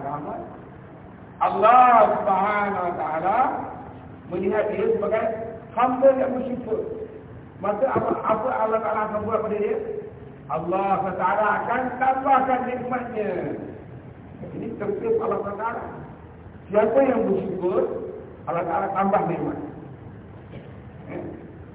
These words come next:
Siapa yang tak bersyukur, azab Allah Taala selalu pedih. Orang yang menyambut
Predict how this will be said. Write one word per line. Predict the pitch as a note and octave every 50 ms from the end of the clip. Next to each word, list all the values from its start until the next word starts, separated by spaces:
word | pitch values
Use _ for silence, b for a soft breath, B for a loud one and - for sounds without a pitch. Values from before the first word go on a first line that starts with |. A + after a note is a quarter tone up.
| - - - - - -
Siapa | G3+ G#3 G#3+ G#3+ A#3+
yang | B3 A#3 -
tak | - - -
bersyukur, | - - - - - - - - - - - - - - - - - - - - - - C#3+
azab | D#3+ E3+ D#3+ - - - - -
Allah | E3 F3 F3+ F3+ F#3 F3+ F3+ -
Taala | - F3 E3+ F3 F3+ F3+ F3 F3 F3+
selalu | F3+ F3 F3 F3 F3 E3+ E3+ E3+ E3 E3
pedih. | - B2+ - - - - - - - - - - - - - - - - - - - - - - -
Orang | - G#3 B3 C4 D4 D#4 D4 D4+
yang | D4 C#4 C4+ B3+ -
menyambut | A#3+ A3+ A#3 A#3+ B3 A#3+ A#3+ A#3+